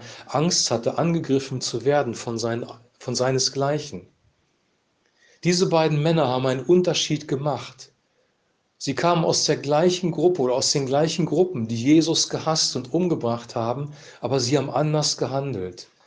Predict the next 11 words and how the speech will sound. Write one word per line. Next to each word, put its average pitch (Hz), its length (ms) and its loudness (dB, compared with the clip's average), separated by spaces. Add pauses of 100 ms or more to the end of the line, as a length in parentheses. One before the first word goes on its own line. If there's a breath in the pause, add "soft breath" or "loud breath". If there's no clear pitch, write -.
(160 soft breath)
Sie 127 180 -2
haben 151 160 2
dem 151 200 4
nicht 156 280 0
zugestimmt, 160 720 0
sagt 110 300 -4
die 143 60 -2
Bibel, 117 320 -2
und 123 100 2
sie 123 180 -2
haben 151 440 0